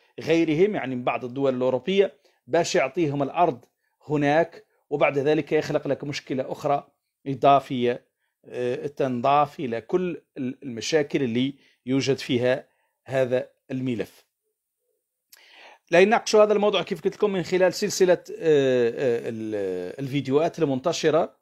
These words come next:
ولكن قبل ذلك وقبل أن نعرج على مجموعة أيضًا من المواضيع،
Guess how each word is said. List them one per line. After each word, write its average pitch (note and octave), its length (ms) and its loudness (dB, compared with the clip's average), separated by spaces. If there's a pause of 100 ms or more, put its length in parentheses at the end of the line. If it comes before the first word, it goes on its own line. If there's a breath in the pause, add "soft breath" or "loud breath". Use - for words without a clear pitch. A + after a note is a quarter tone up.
(680 soft breath)
ولكن D#3+ 680 4
قبل D#3+ 300 -2
ذلك E3 440 2
وقبل C#3+ 480 -2
أن C#3 760 -2
نعرج C#3 440 0
على C#3 220 0
مجموعة C3 420 -4
أيضًا D3 200 -2
من C#3 220 -2
المواضيع، B2+ 800 0